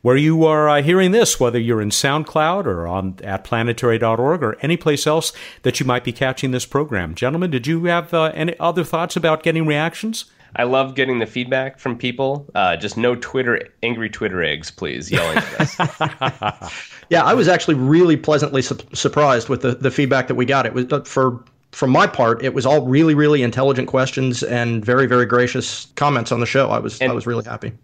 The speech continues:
Speaker 2: And let's say, too, if we didn't get to some of your topics that were suggested the first time around, we haven't forgotten about 'em. Uh, we just have lots to choose from, and I, I hope to get to all of those in due course of this program. It's a long game we're playing here.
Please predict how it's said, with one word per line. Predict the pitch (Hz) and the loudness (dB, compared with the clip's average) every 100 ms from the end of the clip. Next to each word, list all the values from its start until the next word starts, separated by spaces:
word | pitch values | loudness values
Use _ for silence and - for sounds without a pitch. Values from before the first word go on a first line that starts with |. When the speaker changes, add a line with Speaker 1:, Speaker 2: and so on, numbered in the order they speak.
| _ 117 | _ -2
Speaker 2:
And | 120 | 0
let's | 127 131 | 0 0
say, | 139 | -2
too, | - 147 | -2 -2
if | - | -2
we | 110 | -2
didn't | 113 147 104 95 | -2 -2 -4 -4
get | 117 120 - | -4 -4 -8
to | - 123 117 113 110 - - _ | -6 -4 -4 -4 -8 -10 -16 _
some | - 120 113 | -4 -2 0
of | 107 | 0
your | 101 | -2
topics | 98 110 110 117 | -2 -2 -2 -4
that | 98 | -6
were | 92 98 | -6 -6
suggested | 101 87 104 - 95 | -6 -6 -6 -6 -10
the | |
first | - 98 | -6 -6
time | - 98 | -4 -2
around, | 95 98 123 107 | 0 0 -2 -4
we | |
haven't | 107 117 | -4 -4
forgotten | - 98 107 92 | -4 0 0 -2
about | 80 76 | -4 -4
'em. | - 92 _ 92 | -8 -16 _ -6
Uh, | 85 | -4
we | 92 | -4
just | 98 98 | -4 -4
have | 85 | -4
lots | 87 92 - | -2 -2 -4
to | 87 | -12
choose | - 113 | -10 -8
from, | 113 135 | -4 -2
and | 113 | -2
I, | 90 - | -2 -2
I | 90 | -4
hope | 98 110 | -4 -6
to | 101 | -6
get | 95 | -6
to | - | -8
all | - 90 101 | -4 0 0
of | 92 | 0
those | 90 87 85 - - - - _ | -2 -2 -6 -12 -18 -20 -20 _
in | 98 95 | -4 -4
due | 78 101 98 | -6 -6 -6
course | - 82 - 73 | -6 -8 -8 -12
of | 76 | -10
this | 76 | -10
program. | - 80 71 50 | -8 -6 -6 -6
It's | 73 85 | -6 -4
a | |
long | 85 92 87 | 0 0 0
game | 87 82 | -2 -4
we're | |
playing | 80 - - - | -8 -8 -8 -8
here. | 82 - | -10 -12